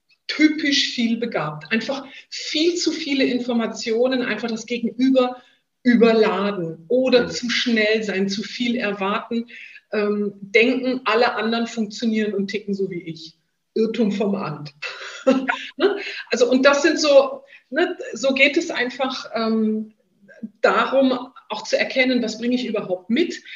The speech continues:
Speaker 1: was
Speaker 2: Mhm.
Speaker 1: macht meine Einzigartigkeit aus. Und ein Phänomen beobachte ich immer und immer und immer wieder. Wenn ich, meine Fähigkeit ist unter anderem auch, dass ich den Menschen sagen kann, worin sie gut sind, was sie für Fähigkeiten haben, was ich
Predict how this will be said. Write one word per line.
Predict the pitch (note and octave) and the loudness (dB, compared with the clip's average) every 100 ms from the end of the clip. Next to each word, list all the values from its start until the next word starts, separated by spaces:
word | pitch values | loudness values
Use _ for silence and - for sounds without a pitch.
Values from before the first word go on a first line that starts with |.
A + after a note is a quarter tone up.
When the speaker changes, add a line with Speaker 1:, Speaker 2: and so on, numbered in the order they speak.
| - | -12
Speaker 1:
was | - A3 | -10 -4
Speaker 2:
Mhm. | E3 D#3 | -4 -2
Speaker 1:
macht | A#3+ A#3+ B3 | -4 -6 -2
meine | A3+ A3 F#3+ | 0 0 0
Einzigartigkeit | G#3 B3 D#4+ - A#3+ B3 B3+ - A#3+ A3 - | -2 -2 -8 -6 -8 -6 -8 -6 -6 -6 -4
aus. | G#3 G#3 | -4 -4
Und | G#3+ - | -6 -6
ein | F#3+ C4 | -6 -6
Phänomen | - B3+ A#3+ A3+ A3 A#3+ | -2 -2 0 0 0 -2
beobachte | A3 G#3 G#3+ G#3+ G#3+ G3+ | -2 0 0 -2 -4 -8
ich | G3+ - | -8 0
immer | B3 C4 C4 | 2 2 0
und | G#3 G3 | -2 0
immer | A#3 A#3 G#3 | 0 0 -4
und | G3+ A#3 | -4 0
immer | A3+ A3 G3 | 0 -2 -8
wieder. | G3 F#3 C#3 - - - - - | -2 -2 -2 -12 -20 -20 -20 -4
Wenn | G#3 A3 | -2 0
ich, | C4+ - - _ _ _ _ | -2 -4 -8 _ _ _ _
meine | G#3+ C4 E4+ | 0 2 2
Fähigkeit | D#4+ D4+ - A3+ G#3+ | 0 0 0 0 0
ist | - | -2
unter | B3 C#4+ C#4 | -2 -2 -4
anderem | - A#3 B3 B3 | -4 -2 0 0
auch, | - A3+ | -2 -4
dass | A#3 G#3 | -6 -6
ich | G3 | -6
den | G#3+ | -2
Menschen | G3+ A3 A#3 A3+ | 0 -2 -2 -4
sagen | G3+ G3 G#3 | -2 -2 -2
kann, | G#3 G#3 G3 | -4 -4 0
worin | G3 G3+ | 2 2
sie | G3 G3 | 2 -2
gut | G3+ - | -4 -4
sind, | A3 F#3+ | -4 -2
was | F#3 | -2
sie | B3 B3 | -2 -4
für | A#3+ | -4
Fähigkeiten | - A#3+ A3+ - - F3+ F3 E3 | -6 -4 -4 -4 -8 -8 -10 -14
haben, | F3 | -10
was | F3+ - | -10 -8
ich | - - | -10 -12